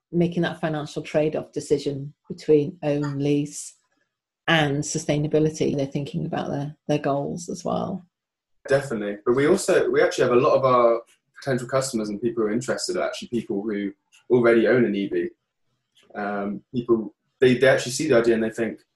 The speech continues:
Speaker 2: not only is it removing the barriers to entry, but those who've already made the move, it's actually a lot more flexible. Look, I can get a new ye-, vehicle every year. I can add the other infrastructures like charging and stuff, and I'm not having to pay them all separately.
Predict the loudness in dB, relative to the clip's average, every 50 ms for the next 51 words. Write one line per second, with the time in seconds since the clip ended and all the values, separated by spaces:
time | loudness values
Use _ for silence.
0 | _ -8 -6 -2 0 0 0 2 2 2 2 2 2 -2 0 0 0 0 0 -2
1 | -2 -2 -2 -4 -4 -4 -4 -6 -6 -6 -6 -8 -6 -6 -6 -8 _ _ 0 0
2 | 0 0 0 -4 0 2 2 2 2 2 2 2 2 2 2 0 -4 -6 -6 -6
3 | -8 -10 -8 -8 -8 -6 -4 0 2 2 2 2 0 0 -2 -2 -2 -2 -2 -2
4 | -2 -4 -12 -12 -8 -8 -6 -4 -2 -4 -4 -4 _ _ _ _ _ -10 -8 -8
5 | -6 -4 -4 -4 -2 -4 -4 -4 -4 -4 0 0 0 0 -2 _ _ 0 2 2
6 | 2 2 0 -2 -2 -2 -2 -6 -4 -2 -2 -2 -2 -6 -8 _ _ _ _ _
7 | _ _ -14 -10 -8 -4 -2 0 0 0 0 -2 -10 _ _ _ -2 -2 -2 0
8 | 0 -2 -2 -2 -4 -6 -6 -8 -8 -6 -10 -8 -6 -6 -6 -6 -8 -12 -12 -10
9 | -10 -10 -10 -8 -6 -4 -4 -4 -4 -6 -8 -8 -8 -8 -8 -8 -8 -8 -10 -8
10 | -8 -4 -4 -4 -4 -4 -8 -10 -12 -14 _ -4 -2 -2 -2 -2 -4 -6 -6 -4
11 | -4 -4 -4 -6 -10 -10 -10 -10